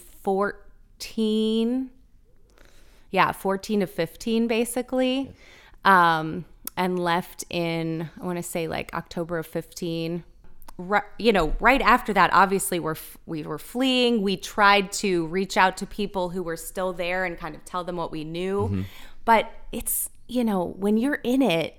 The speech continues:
Speaker 1: you think it's, a lot of people thought it was really good.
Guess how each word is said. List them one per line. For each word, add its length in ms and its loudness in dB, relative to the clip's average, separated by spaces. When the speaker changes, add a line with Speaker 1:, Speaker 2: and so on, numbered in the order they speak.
Speaker 1:
you 160 -4
think 280 -2
it's, 500 -4
a 80 0
lot 220 6
of 140 -2
people 680 -2
thought 200 0
it 100 -2
was 220 0
really 200 6
good. 360 6